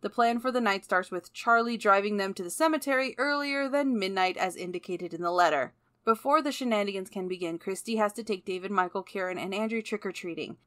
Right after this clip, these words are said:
In a relic from the past, Christy has to make sure that Andrew doesn't want to wear his mask. I remember extensive P S As warning parents not to let their kids wear masks because they obscure their vision.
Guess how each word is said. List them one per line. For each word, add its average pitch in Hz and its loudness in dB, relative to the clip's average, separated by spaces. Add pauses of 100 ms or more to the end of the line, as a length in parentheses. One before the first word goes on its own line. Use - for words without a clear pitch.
(120)
In 240 0
a 262 0
relic 320 6
from 349 4
the 339 4
past, 190 4
Christy 269 -4
has 277 -4
to 277 -2
make 247 -2
sure 233 -2
that 226 -2
Andrew 202 -4
doesn't 175 -4
want 165 2
to 185 -8
wear 170 0
his 180 -8
mask. 190 0 (340)
I - 2
remember 180 2
extensive 240 -4
P 240 -2
S 220 2
As 226 2
warning 214 0
parents 208 -4
not 233 8
to 277 -2
let 208 4
their 185 -2
kids 185 -4
wear 185 -2
masks 185 -2
because 185 -6
they 175 -4
obscure 170 -8
their 180 -6
vision. 190 2